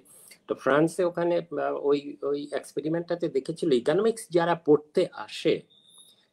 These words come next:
যেহেতু economics সবই হলো নিজের স্বার্থের, আসলে কি ইকোনমিক্সের ছাত্ররা কি একটু বেশি স্বার্থপর নাকি?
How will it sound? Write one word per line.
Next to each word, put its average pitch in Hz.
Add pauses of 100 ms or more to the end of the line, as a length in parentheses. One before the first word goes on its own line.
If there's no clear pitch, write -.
(100)
যেহেতু 131
economics 170
সবই 147
হলো 170
নিজের 120
স্বার্থের, - (640)
আসলে 180
কি 208 (120)
ইকোনমিক্সের 185 (100)
ছাত্ররা 165
কি 165
একটু 151
বেশি 127
স্বার্থপর -
নাকি? 104